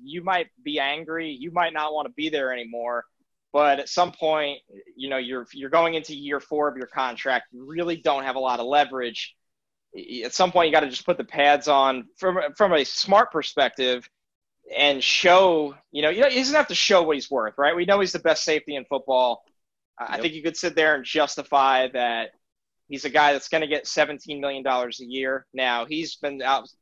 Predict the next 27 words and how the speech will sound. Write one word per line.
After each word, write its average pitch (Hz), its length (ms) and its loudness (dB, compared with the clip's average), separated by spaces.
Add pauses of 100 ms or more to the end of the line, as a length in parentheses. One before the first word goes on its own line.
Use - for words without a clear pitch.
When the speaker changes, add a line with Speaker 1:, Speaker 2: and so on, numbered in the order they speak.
(100)
Speaker 1:
outspoken 135 580 -4
that 131 120 -8
he 123 40 -14
doesn't 127 240 -4
wanna 131 240 -4
just 123 160 -12
reset 123 400 -6
the 110 60 -18
safety 151 360 -6
market, 151 360 -2
so - 120 -12
maybe 127 200 -4
he 131 100 -6
wants 123 240 -6
closer 135 400 -8
to 123 80 -12
twenty 151 300 -2
million 143 260 -4
dollars 135 380 0
a 135 60 -8
year. 139 360 -2 (540)
Joe 170 220 8
Douglas 165 460 4
is 156 100 -4
a 165 60 -2
guy 156 400 6 (100)
that 135 320 2